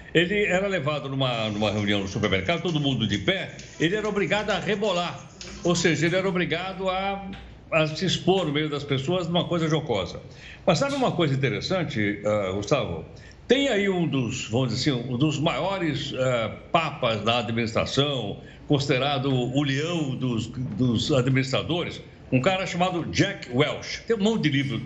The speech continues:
publicado. Esse cara era o chefão da Chrysler e ele foi contratado pela G-, General Electric, que é, como todo mundo sabe, uma grande empresa. Bom, o que aconteceu? Ele,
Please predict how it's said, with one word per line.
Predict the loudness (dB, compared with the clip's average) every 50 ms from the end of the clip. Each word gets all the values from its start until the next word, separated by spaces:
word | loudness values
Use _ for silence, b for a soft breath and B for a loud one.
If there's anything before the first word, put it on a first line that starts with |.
| -4 -2
publicado. | 0 0 2 0 0 0 -2 -2 -4 -10 -14 -16 B B B B B B B -2 2
Esse | B 2 4 2 0
cara | 2 2 2 2 0 -2 -2 -2
era | -2 -2 0 0 -2 -4 -4 -4 -2
o | -2 0 2 2 2 2 2 0 0 0
chefão | 0 0 0 -2 0 0 0 0 0 -2 -4 -6 -4
da | -2 -2 -2
Chrysler | 0 0 0 0 0 0 -2 -4 -4 -4 -4 -4 -6 -10 -14 -18 -20 -20 -6 0 2
e | 2
ele | 2 2
foi | 0 -4 -2
contratado | -2 0 0 0 0 2 2 0 0 0 -2 -2
pela | -2 0 2 2 2 0 -2
G-, | -4 -6 -8 -8 -6 -6 0
General | 2 2 4 4 2 0 0 0
Electric, | 2 0 0 0 -2 -4 -8 -6
que | -2 0 0
é, | 0 0 -2 -6 -8 -8 -4
como | -2 0
todo | 2 2 4 4
mundo | 4 2 2 2
sabe, | 0 0 0 0
uma | 0 -2 0
grande | 0 0 0 0 0
empresa. | 0 0 0 0 -2 -4 -8 -10 -12 -14 -18 -20 -20 -20 -20 -20 -20 -20 -20 -16 -14 -14 -14 B B B B B B B B B B B B 2
Bom, | 4 4 4 2
o | 0
que | -2
aconteceu? | -2 0 0 0 2 0 0 2 0 0 0 -2 -6 -10 -14 -16 -20 -20 -20 -18 -16 -14 -12 -4 0
Ele, | 2 2 4 4 2 0 0 0 -2